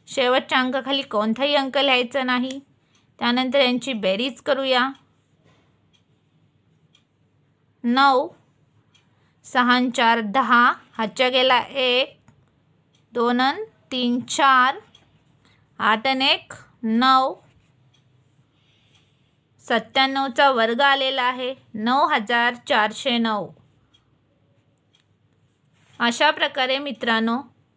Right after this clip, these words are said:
तुम्ही दोन सेकंदामध्ये कोणत्याही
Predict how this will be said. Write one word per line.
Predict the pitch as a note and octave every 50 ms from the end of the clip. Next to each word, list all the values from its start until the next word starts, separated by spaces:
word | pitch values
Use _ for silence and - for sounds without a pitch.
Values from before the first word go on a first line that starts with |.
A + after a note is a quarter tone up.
| _ _ _ _ _ _ _
तुम्ही | - C4 C4 C#4+ D#4 D#4+
दोन | B3 C#4 C4 C#4 D4 F4
सेकंदामध्ये | E4 - D#4 A#3+ A3+ B3 C4 C4 C#4 D4+ D4+ D4 C#4 B3+ A3 A#3 A#3+ C4+ C#4 - - - -
कोणत्याही | C#4+ C#4 C4 C4+ C#4 D4 C#4+ D4 D#4 D4 D4 D4+ C#4 D4+ E4 G4